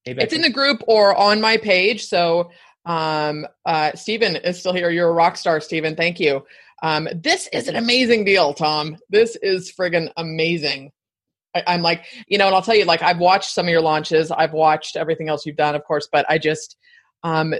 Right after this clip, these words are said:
Speaker 2: the templates, it's, it's funny. I went down to, I was telling you, I was in Troy, at Troy Dean's event last week, and being handed templates and processes and frameworks for things removes so much headache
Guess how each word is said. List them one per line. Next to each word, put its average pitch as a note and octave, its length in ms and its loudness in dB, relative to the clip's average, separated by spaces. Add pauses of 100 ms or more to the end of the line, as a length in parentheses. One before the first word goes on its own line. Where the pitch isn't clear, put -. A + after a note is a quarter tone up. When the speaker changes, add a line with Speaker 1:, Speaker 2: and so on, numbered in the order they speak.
Speaker 2:
the F3 100 2
templates, A#3 540 0
it's, - 240 -12
it's G#3 120 -2
funny. F#3 220 0
I D#3 60 2
went E3 180 -2
down E3+ 360 -2
to, D#3+ 260 -2
I D3+ 60 4
was D3+ 120 -4
telling G3 140 2
you, D3 60 2
I - 20 4
was C#3 100 -4
in D#3 80 -10
Troy, E3+ 200 -4
at D3+ 100 -2
Troy E3 160 0
Dean's D#3+ 240 -2
event D#3 180 0
last D#3+ 240 -6
week, C#3+ 240 -4 (500)
and D#3+ 440 0 (340)
being B3 240 0
handed G3+ 400 2
templates F3+ 400 -4
and D#3 160 -6
processes E3 760 -2
and D3 200 -8
frameworks D#3 420 0
for F#3 140 -4
things F#3+ 500 -4 (540)
removes F#3 680 0
so F3+ 400 2
much D3 280 0
headache B2 400 0